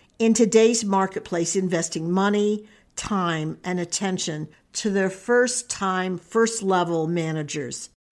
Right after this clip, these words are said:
And I'm also deeply concerned for the individual assuming that role. Why? It's because of conversations I've had with clients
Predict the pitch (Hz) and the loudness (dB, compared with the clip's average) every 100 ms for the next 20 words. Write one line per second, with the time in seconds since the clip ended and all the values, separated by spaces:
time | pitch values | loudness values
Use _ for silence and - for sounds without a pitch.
0 | _ 233 247 240 226 220 - 226 311 - | _ 0 4 4 2 0 2 4 4 2
1 | 302 220 170 180 175 180 170 185 165 - | 0 0 2 0 0 -4 -2 -4 -4 -4
2 | 175 165 175 - 202 214 214 214 208 233 | -4 -4 -6 -4 0 2 2 2 2 2
3 | 240 226 208 - 277 403 320 160 135 147 | 2 0 0 0 -2 -2 -2 -2 -4 -6
4 | 135 - - _ _ _ 165 170 165 190 | -8 -12 -18 _ _ _ -4 0 2 0
5 | 262 - _ _ - 247 247 254 247 - | -2 -6 _ _ 0 0 0 -6 -6 -4
6 | 269 269 262 - - 262 240 254 - 233 | 0 0 0 -4 -4 -2 0 -2 2 2
7 | 240 226 180 175 170 180 170 170 165 160 | 2 0 -2 0 0 2 0 0 -2 -4
8 | - 196 190 156 131 - | -6 -4 -2 -4 -6 -10